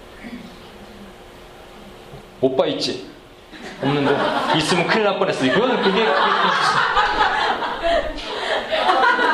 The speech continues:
그 미아래 그 반말부터 하고, "왜 왔어?" 뭐 이렇게 얘기하고. 이 기적이 말이죠. 근데 중요한 거 있어요. 우리는 기적에 포커스를 한단 말이에요.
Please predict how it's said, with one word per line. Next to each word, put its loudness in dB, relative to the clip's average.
그 4
미아래 4
그 2
반말부터 -2
하고, -2
"왜 2
왔어?" 0
뭐 0
이렇게 0
얘기하고. 0
이 -4
기적이 0
말이죠. 0
근데 2
중요한 0
거 2
있어요. 2
우리는 2
기적에 4
포커스를 2
한단 2
말이에요. -2